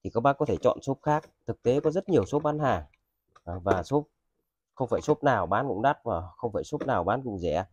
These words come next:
thì mình cứ tìm hiểu kỹ đi. Đây,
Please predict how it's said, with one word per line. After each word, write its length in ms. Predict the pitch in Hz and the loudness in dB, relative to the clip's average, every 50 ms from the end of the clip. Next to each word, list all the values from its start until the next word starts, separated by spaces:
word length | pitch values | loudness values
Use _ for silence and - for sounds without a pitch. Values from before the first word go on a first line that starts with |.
| _ _ _ _ - | _ _ _ _ -6
thì 60 | 107 | -4
mình 180 | 104 101 98 87 | -2 -2 0 0
cứ 80 | 104 131 | -2 -2
tìm 220 | - - 135 107 | 2 2 2 2
hiểu 160 | 98 98 92 | 2 -2 -4
kỹ 240 | 90 - 110 90 90 | -4 -6 -6 -2 0
đi. 80 | 123 143 - - _ _ _ _ _ _ _ _ _ _ _ _ _ _ _ _ _ _ _ _ _ _ _ _ _ _ _ _ _ _ _ _ - | 0 -2 -2 -4 _ _ _ _ _ _ _ _ _ _ _ _ _ _ _ _ _ _ _ _ _ _ _ _ _ _ _ _ _ _ _ _ 2
Đây, 160 | 120 123 | 2 2